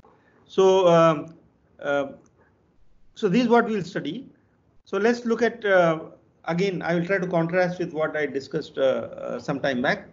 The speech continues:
Kolmogorov turbulence, this is the Kolmogorov turbulence, you know, uh, energy cascade from large scale L F to small scale,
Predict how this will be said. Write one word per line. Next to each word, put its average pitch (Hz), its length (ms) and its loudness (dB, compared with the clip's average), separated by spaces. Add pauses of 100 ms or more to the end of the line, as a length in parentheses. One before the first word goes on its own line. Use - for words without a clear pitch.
(420)
Kolmogorov 214 440 6
turbulence, 220 680 2
this 165 300 0
is 165 60 -2
the 175 100 0
Kolmogorov 170 420 2
turbulence, 170 460 -2
you 156 80 -2
know, 233 200 -4
uh, 147 260 -2 (300)
energy 165 320 2
cascade 175 540 0
from 156 240 -4
large 143 280 0
scale 156 280 -6
L 139 160 0
F 180 160 -2 (480)
to 160 80 -2
small 160 320 -2
scale, 190 340 0